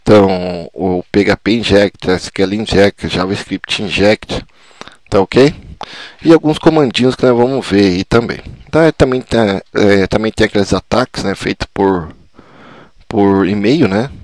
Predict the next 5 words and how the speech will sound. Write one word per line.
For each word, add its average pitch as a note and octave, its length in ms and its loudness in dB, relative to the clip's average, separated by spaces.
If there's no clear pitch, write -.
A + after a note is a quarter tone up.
que G2 260 -2
são G#2 200 -4
chamados G2 560 0
de, F#2+ 420 0
um G3+ 260 -2